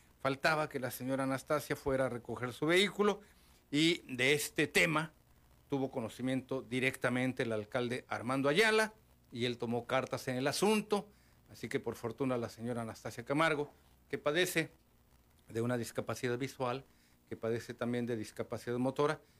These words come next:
ya podrá recoger su camioneta, bendito sea Dios, y también pues el agradecimiento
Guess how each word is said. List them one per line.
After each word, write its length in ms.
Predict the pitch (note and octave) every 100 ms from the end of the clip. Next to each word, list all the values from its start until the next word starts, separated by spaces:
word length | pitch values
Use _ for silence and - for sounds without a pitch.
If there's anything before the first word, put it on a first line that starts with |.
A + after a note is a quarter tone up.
| _ -
ya 160 | B2
podrá 300 | - A#2 A#2+
recoger 440 | B2+ A#2+ - - A2+
su 160 | -
camioneta, 720 | A2+ A#2 C3 D#3 D#3+ - D#3 - - _ _
bendito 340 | A2 A2+ A#2 A2+
sea 140 | C3+
Dios, 340 | C#3+ G3+ G3+ -
y 100 | C3
también 280 | A#2+ C3 C#3
pues 220 | - -
el 80 | G2+
agradecimiento 760 | G#2 G2+ - B2 C#3 C3 A#2